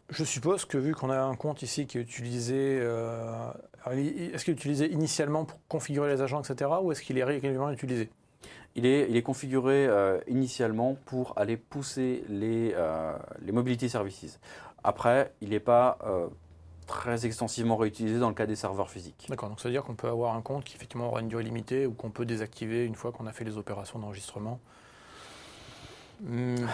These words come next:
Speaker 2: C'est un petit peu délicat parce qu'après, enfin, c'est une bonne pratique, mais après, euh, faudra voir si tu as l'idée de venir rajouter un serveur a posteriori, tu auras un message d'erreur, euh, donc, euh.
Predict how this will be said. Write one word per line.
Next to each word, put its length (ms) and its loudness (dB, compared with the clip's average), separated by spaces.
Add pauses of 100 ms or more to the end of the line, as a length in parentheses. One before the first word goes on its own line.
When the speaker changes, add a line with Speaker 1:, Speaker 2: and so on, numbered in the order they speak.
(120)
Speaker 2:
C'est 420 -2
un 60 6
petit 180 -2
peu 120 0
délicat 320 4
parce 160 -2
qu'après, 320 4
enfin, 240 2
c'est 240 -8
une 80 -12
bonne 120 0
pratique, 480 0
mais 100 6
après, 300 4
euh, 320 4
faudra 300 2
voir 240 2
si 180 -8
tu 200 0
as 40 2
l'idée 220 4
de 100 -4
venir 280 0
rajouter 400 2
un 80 2
serveur 320 2
a 60 4
posteriori, 760 -2
tu 60 -10
auras 120 -4
un 20 -2
message 280 -2
d'erreur, 400 4
euh, 140 -4
donc, 260 -10
euh. 60 -6